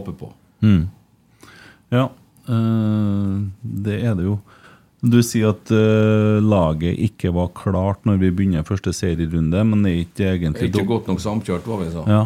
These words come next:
Speaker 2: ja, er ikke egentlig deres oppgave
Speaker 1: Jo,
Speaker 2: at laget skal være
Speaker 1: absolutt,
Speaker 2: det? Ja.
Speaker 1: absolutt, og det, det, eh, klarte vi ikke å få til, rett og slett.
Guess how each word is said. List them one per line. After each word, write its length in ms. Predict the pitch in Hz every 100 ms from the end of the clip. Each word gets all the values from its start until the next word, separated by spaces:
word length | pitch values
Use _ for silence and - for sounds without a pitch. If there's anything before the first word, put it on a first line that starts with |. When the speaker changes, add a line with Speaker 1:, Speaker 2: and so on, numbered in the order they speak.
| 110
Speaker 2:
ja, 140 | 107 107
er 160 | 110 107
ikke 220 | 92 101
egentlig 260 | 92 90 92
deres 380 | 98 - - -
oppgave 300 | 101 - 80
Speaker 1:
Jo, 60 | 98
Speaker 2:
at 40 | 92
laget 180 | 80
skal 180 | - 98
være 200 | 87 101
Speaker 1:
absolutt, 200 | 117 123
Speaker 2:
det? 60 | -
Ja. 80 | 110
Speaker 1:
absolutt, 440 | 101 101 110 -
og 100 | 104
det, 1000 | 107 101 95 90 90 87 85 87 87 82 - _ _ _ _ -
det, 140 | 113 117 117
eh, 800 | 107 98 95 90 87 87 82 82 - _ _ _ _ _ _ -
klarte 200 | - -
vi 60 | 95
ikke 140 | 92
å 20 |
få 140 | 117 127
til, 220 | 104 147 - _ _ _ _ _
rett 260 | - 117 113
og 60 |
slett. 340 | 110 120 -